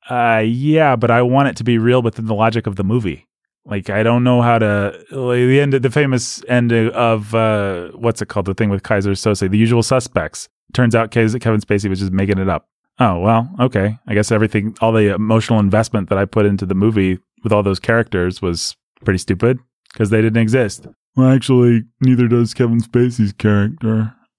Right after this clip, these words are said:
It's, it's not, it's all a movie. Like, actually, none of it was something you should emotionally invest in.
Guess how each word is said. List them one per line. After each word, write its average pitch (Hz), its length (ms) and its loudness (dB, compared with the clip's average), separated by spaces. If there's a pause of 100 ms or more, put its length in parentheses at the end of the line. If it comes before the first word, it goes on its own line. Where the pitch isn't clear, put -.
(120)
It's, 120 400 -2
it's 117 220 -4
not, 113 380 0 (160)
it's 131 200 -4
all 127 220 -2
a 120 40 -2
movie. 123 680 0
Like, 120 280 -2 (120)
actually, 123 580 -2
none 120 220 2
of 110 100 2
it - 180 -4
was 117 140 -2
something 123 380 -4
you 120 80 -2
should 120 160 -4
emotionally 120 520 -4
invest 113 460 -4
in. 110 200 -4